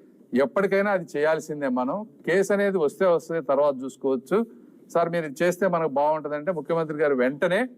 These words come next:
ఎస్ చేసేసేయండి, go ahead అన్నారు. అది ఈ రోజు నుంచే లంకా గ్రామాలు మొత్తం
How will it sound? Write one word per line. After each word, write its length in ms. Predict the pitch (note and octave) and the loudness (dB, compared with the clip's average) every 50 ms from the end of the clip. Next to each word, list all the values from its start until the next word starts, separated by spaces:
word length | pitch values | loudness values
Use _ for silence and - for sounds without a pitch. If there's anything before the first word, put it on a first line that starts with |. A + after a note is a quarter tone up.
| - - _ _ _ _ _ _ _ - - - D3 D#3+ | -20 -20 _ _ _ _ _ _ _ -10 -2 0 0 0
ఎస్ 120 | D#3+ - - - | 0 -2 -2 -2
చేసేసేయండి, 580 | F3 D#3+ C3+ - E3+ - - D3+ D3 D3 E3 D#3+ B2+ C3+ | 0 0 0 -2 -6 -2 0 0 0 0 -2 -2 0 2
go 60 | D#3 C#3+ C#3 | 2 4 4
ahead 180 | C#3+ C3+ B2 C3+ C3+ | 2 2 0 -2 -2
అన్నారు. 240 | C3 C3+ D3+ E3 F3+ D#3+ | 0 0 0 2 2 0
అది 100 | D#3+ E3+ E3 | 0 -2 -2
ఈ 20 | D#3 E3 | 0 0
రోజు 160 | E3+ D#3+ E3+ E3 | 0 0 -2 -6
నుంచే 240 | E3 D#3 D#3 A3 B3 C4+ B3 - - _ _ _ _ - | -8 -6 -2 0 0 0 -2 -6 -14 _ _ _ _ -2
లంకా 220 | C#3 D3 D3+ F3 E3 D3 | -2 0 2 0 0 2
గ్రామాలు 360 | D#3 D3+ D3 D3 D3 C#3+ C#3 C3+ C#3 | 2 2 2 2 0 0 0 -2 -4
మొత్తం 200 | C3 C3+ - E3+ | -4 -2 -2 -2